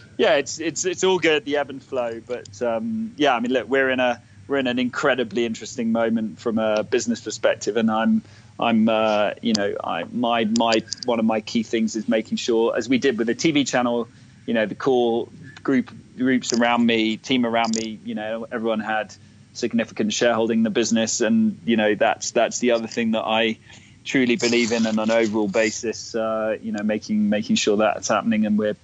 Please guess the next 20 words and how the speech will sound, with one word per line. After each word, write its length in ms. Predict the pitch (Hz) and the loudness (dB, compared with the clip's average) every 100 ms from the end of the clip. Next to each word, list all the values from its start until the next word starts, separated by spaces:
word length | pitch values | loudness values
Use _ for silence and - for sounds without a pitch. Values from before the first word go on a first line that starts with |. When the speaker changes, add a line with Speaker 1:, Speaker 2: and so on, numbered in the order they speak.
| - | -4
Speaker 2:
yeah, 240 | 113 101 98 | 0 0 0
actually 340 | 113 - 117 | -2 0 -2
we're 180 | 107 101 110 | 0 2 2
right 100 | 104 | 0
in 60 | 104 | 0
the 120 | 107 | 0
middle 120 | 107 | 0
of, 240 | 104 - - | -2 -6 -8
of 200 | 104 - - | -10 -4 -2
getting 220 | 107 104 | 0 0
that 180 | 104 - | -2 -2
put 120 | 104 | -4
into 200 | 98 - | -4 -2
place 260 | 113 104 - | -2 0 -2
as 80 | - | -4
we 80 | 104 | -6
speak. 340 | - 110 117 | -2 -4 -2
So, 380 | - 107 107 110 | -2 0 2 0
um, 220 | 107 107 | 0 0
yeah, 160 | 107 | 0